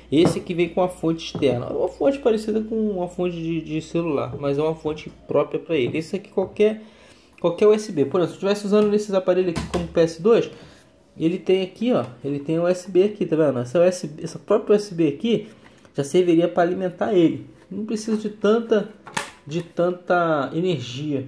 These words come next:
certo? Já um próprio U S B alimenta ele. Esse aqui vem com a fonte externa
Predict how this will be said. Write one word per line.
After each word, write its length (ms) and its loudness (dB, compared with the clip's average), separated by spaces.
certo? 460 -4
Já 140 -2
um 160 -4
próprio 260 -2
U 20 0
S 200 -8
B 320 -6
alimenta 500 -4
ele. 220 -4
Esse 220 0
aqui 160 -4
vem 120 0
com 80 -2
a 60 0
fonte 300 -6
externa 360 -4